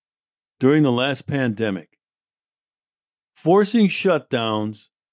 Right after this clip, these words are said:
other policies like mandating mask wearing,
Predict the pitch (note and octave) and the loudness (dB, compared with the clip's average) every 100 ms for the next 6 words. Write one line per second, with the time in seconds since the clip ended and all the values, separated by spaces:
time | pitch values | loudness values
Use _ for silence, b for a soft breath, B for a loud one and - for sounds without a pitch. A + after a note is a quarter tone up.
0 | _ _ _ _ _ _ _ _ _ _ | _ _ _ _ _ _ _ _ _ _
1 | _ _ _ _ _ _ - D3 G3+ G3 | _ _ _ _ _ _ -4 0 0 -2
2 | F3 F3+ F#3 - G3 E3 B2+ G#2+ A#2+ D3 | -4 -2 -2 -2 -2 0 0 2 2 2
3 | F#3+ F3 F#3 F#3+ F3 D#3+ D3 C#3+ - C3 | 2 2 2 2 2 0 0 -4 -6 -4
4 | A#2+ A2 G#2+ A2 | -2 -2 -4 -8